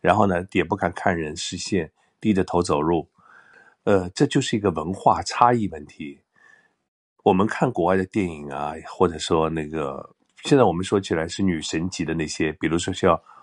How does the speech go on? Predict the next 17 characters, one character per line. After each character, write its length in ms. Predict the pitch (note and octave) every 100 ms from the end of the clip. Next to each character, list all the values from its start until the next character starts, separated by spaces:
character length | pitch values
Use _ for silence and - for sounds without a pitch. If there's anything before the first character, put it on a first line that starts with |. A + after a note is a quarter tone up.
| _
玛 140 | F#2+
丽 120 | E2 F#2+
莲 140 | G2+
梦 160 | A2 A2
露， 320 | A#2+ G2 - _ - - _ _ _ _
其 220 | - D#3
实 240 | D#3+ - A2
她 340 | - - E3
是 180 | - G#2+
跟 200 | G2+ A2
你 80 | D#2+
一 100 | D#2
样 160 | F#2
的 80 | F2
身 240 | - E2+
材， 400 | E2 D#2+ C2+ C2+ - _ _ _ _ _
她 240 | - D3